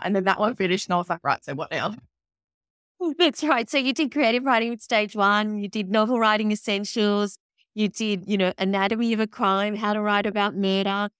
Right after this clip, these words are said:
Speaker 2: But you also did some of the really specific craft ones, like cut, shape, polish, like how to, you know,
Speaker 1: Yes.
Speaker 2: really edit
Speaker 1: Yep.
Speaker 2: your own, um, novel, uh, and also, uh,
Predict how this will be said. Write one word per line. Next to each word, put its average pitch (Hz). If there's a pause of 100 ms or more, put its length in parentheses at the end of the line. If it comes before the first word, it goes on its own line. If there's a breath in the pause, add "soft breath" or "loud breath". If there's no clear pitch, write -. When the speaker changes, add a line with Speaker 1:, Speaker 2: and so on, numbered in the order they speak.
(120)
Speaker 2:
But 262
you 285
also 359
did 247
some 233
of 214
the 196
really 214
specific 196
craft 185
ones, 269
like 175 (140)
cut, -
shape, -
polish, 190
like 180 (160)
how 190
to, 165 (260 soft breath)
you 208
know, 165
Speaker 1:
Yes. 170
Speaker 2:
really 190
edit 180
Speaker 1:
Yep. 180
Speaker 2:
your 170
own, 160 (360 loud breath)
um, 156
novel, 190 (360)
uh, 165
and 196
also, 190 (200)
uh, 202